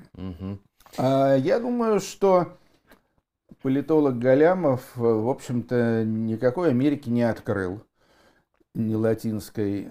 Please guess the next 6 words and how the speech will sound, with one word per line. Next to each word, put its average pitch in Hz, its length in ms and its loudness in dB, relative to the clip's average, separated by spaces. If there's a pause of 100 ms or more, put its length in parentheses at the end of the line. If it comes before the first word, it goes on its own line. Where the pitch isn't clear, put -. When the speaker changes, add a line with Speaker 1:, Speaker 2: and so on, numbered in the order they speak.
(760)
Speaker 2:
н-, 120 160 -6 (440)
ни 135 200 0
прочей. 127 760 0
Э, 123 300 -2
вот, 120 260 2
естественно, 156 880 -2